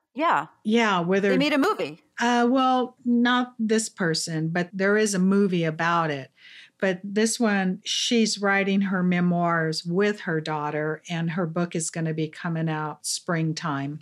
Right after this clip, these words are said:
Speaker 2: But, you know, I like to interview interesting people that have had some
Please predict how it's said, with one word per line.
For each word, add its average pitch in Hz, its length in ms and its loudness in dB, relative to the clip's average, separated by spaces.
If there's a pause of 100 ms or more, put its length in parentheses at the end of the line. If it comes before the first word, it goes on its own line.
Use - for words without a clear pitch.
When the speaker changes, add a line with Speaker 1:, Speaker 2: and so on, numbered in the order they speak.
Speaker 2:
But, 175 300 -2 (180)
you 233 180 0
know, 240 140 4
I 233 80 2
like 254 260 0
to - 80 -6
interview 226 640 2
interesting 208 720 0
people 202 420 -2
that 175 220 -4
have 160 260 -6
had 190 400 -4
some 170 320 -4